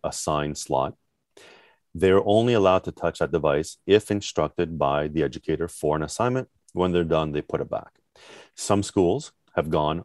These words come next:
away for the day. Um, sometimes after I've left the presentation, I don't convince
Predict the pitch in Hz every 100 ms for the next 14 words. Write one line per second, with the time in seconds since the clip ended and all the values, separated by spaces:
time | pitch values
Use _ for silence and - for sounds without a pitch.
0 | _ 82 80 82 85 82 80 - 78 73
1 | 78 69 62 - _ - 80 73 69 69
2 | 69 78 78 85 82 85 92 87 92 -
3 | - 98 98 98 107 - 71 73 90 -
4 | 85 73 76 95 -